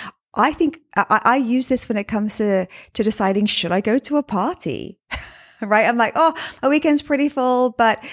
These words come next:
this cool invitation came up." I'll think the options are yes or no.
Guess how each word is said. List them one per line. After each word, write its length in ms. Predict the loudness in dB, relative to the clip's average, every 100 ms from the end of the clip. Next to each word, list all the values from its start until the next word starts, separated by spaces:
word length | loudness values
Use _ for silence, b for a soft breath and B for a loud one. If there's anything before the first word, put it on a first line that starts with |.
| B
this 160 | -4 -4
cool 240 | 0 0
invitation 600 | 0 0 -2 -2 -2 -4
came 280 | -4 -4 -2
up." 320 | -2 -4 -6 B B B B
I'll 140 | -4 0
think 360 | 0 -2 -6
the 120 | -2 0
options 380 | 0 0 0
are 20 | 0
yes 340 | 0 0 0
or 120 | 0
no. 320 | 2 2 0